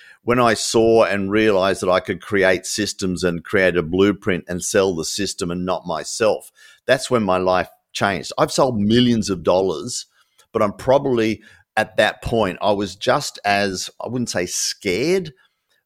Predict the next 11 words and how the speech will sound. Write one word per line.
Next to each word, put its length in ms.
but, 760
um, 320
afraid, 680
embarrassed, 920
in, 200
uh, 540
into 260
my 160
shell 500
about 340
selling 460